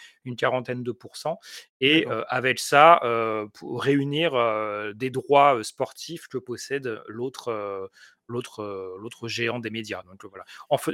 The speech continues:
Speaker 1: Disney est actuellement aujourd'hui le plus gros conglomérat de médias en Inde. Et donc, cette nouvelle compagnie va l'être encore plus, mais pour le coup, elle sera, euh,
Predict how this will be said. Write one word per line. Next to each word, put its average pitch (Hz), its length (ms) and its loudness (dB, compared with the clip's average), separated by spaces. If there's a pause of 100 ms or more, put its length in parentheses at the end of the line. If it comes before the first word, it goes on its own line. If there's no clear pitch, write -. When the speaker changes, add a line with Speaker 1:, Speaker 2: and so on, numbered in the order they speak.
Speaker 1:
Disney 151 360 4
est 185 100 8
actuellement 139 380 2
aujourd'hui 143 300 0
le 135 100 0
plus - 140 -8
gros 147 400 2
conglomérat 131 560 0
de 123 120 2
médias 123 600 4
en 110 200 -4
Inde. 147 360 2 (680)
Et 131 60 0
donc, 135 220 0
cette - 260 6
nouvelle 147 240 8
compagnie 135 480 4
va 127 160 4
l'être 143 260 2
encore 131 260 0
plus, 202 340 -2
mais 113 120 -6
pour 113 160 -6
le 107 80 -4
coup, 151 280 0
elle 104 80 0
sera, 123 320 0
euh, 101 140 -6